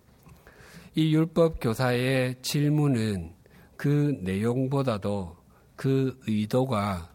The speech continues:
더 악의적입니다. 신약 성경에 시험하다는 동사가 사십여 번 나옵니다. 그 대부분이 확인하다, 검증하다의 의미인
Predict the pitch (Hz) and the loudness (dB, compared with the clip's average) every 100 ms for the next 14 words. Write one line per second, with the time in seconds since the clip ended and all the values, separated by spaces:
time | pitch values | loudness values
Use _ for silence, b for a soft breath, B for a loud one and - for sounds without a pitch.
0 | - 110 107 110 107 - 120 123 135 127 | -8 -4 -2 -4 -6 -2 -2 0 -4 -2
1 | 113 95 101 90 90 85 82 - _ _ | -4 -4 -8 -10 -8 -8 -10 -18 _ _
2 | B B B B B B B B - 180 | B B B B B B B B 0 4
3 | 165 151 143 127 139 131 117 117 90 73 | 4 2 -2 0 0 0 0 -2 -6 -10
4 | - - 139 143 151 156 147 135 117 107 | -10 -2 2 4 2 0 2 2 2 0
5 | 113 117 117 117 104 95 127 120 120 104 | -2 0 -2 -4 -6 -2 -2 -2 -2 -2
6 | 101 85 - B B B - - 131 - | -4 -6 -16 B B B -14 -2 -2 0
7 | 156 123 107 107 117 117 92 90 95 98 | -4 -2 -4 -2 -2 -4 -6 -8 -8 -8
8 | 87 85 - _ _ _ _ _ _ - | -10 -12 -14 _ _ _ _ _ _ -20
9 | B B B B B - 160 165 160 123 | B B B B B -4 2 2 2 0
10 | 143 156 160 147 123 117 85 - - - | 2 2 4 4 4 0 -2 -10 -20 -4
11 | 156 147 160 143 131 120 110 95 - B | -2 2 2 2 2 0 0 -4 -10 B
12 | B B _ - - 117 127 127 147 156 | B B _ -8 -2 0 2 2 2 2
13 | 156 147 120 107 120 113 98 117 120 127 | 2 2 0 2 0 0 -2 -2 0 -2
14 | 110 107 101 | -2 -4 -6